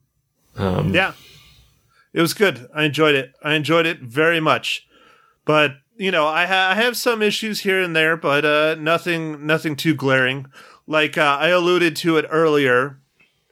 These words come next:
Speaker 2: how some, I wanted to see some more nasa missions, and I wanted to see more, uh,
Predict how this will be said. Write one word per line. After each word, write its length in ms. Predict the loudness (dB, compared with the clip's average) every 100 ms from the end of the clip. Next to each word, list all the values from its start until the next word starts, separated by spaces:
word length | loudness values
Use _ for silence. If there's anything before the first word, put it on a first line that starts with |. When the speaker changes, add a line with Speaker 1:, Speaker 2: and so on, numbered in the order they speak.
| _ _ _ _ _ _
Speaker 2:
how 260 | -12 -4 -2
some, 380 | 0 0 0 -2
I 120 | 0
wanted 260 | 2 2 0
to 80 | -4
see 180 | -4 -6
some 220 | -4 0
more 400 | 2 2 2 0
nasa 760 | -4 0 0 0 0 2 2 -2 _ _ _ _ _
missions, 640 | -2 0 0 0 0 0
and 100 | 0
I 40 | 2
wanted 260 | 2 0 -4
to 80 |
see 240 | -6 -2 -2
more, 580 | 0 0 2 0 -2 -6
uh, 560 | -2 0 2 2 0